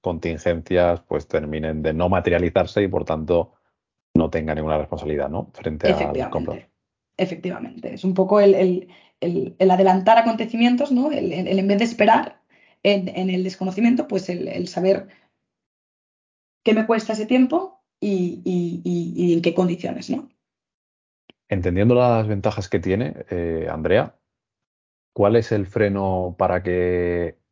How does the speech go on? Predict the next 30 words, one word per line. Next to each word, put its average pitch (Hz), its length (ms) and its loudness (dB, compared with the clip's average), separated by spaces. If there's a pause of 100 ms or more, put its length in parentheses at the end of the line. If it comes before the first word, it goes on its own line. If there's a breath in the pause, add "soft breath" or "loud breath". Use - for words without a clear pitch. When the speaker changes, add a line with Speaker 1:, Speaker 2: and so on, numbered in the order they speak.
Speaker 1:
esto 101 320 -4
todavía 90 280 0
no 90 100 -6
esté 90 420 0
completamente 87 460 -4
implantado 85 720 -2
y 82 180 -4
sea 82 440 0
algo 85 560 -2
habitual, 82 400 0
un 82 120 -6
check 87 220 -6
más 85 280 -6
a 85 60 2
la 85 80 -2
hora 82 220 0
de, 80 280 -4 (600)
de 87 120 0
cerrar 85 220 0
operaciones 80 520 -2
en 82 80 -4
España? 73 360 -10 (1160)
Speaker 2:
Yo 240 160 2
diría 302 260 2
que, 220 320 0
em, 196 640 4
probablemente 254 760 6 (100)
el, 185 580 4
el 185 180 4
aún 214 600 4